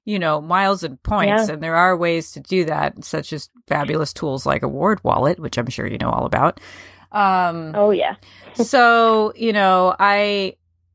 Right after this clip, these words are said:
Speaker 1: I guess, you know, another, oh, here's another question. I loved how you talked about the
Speaker 2: Okay.
Speaker 1: minimum spends.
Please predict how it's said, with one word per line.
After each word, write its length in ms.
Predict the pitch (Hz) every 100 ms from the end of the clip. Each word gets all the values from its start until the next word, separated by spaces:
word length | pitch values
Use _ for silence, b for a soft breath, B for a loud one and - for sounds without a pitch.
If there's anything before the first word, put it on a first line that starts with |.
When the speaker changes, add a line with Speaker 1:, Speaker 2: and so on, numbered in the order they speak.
| _
Speaker 1:
I 120 | 196
guess, 340 | 202 202 202 - -
you 100 | 202
know, 120 | 185
another, 340 | 196 226 311
oh, 220 | 180 175 - -
here's 200 | 208 190
another 220 | 160 151
question. 420 | 160 147 - 147 B B B
I 80 |
loved 220 | 214 247 247
how 60 |
you 120 | 240 190
talked 300 | 196 175 -
about 240 | 160 147
the 60 | 160
Speaker 2:
Okay. 40 |
Speaker 1:
minimum 280 | 156 151 151
spends. 640 | - 262 294 214 185 170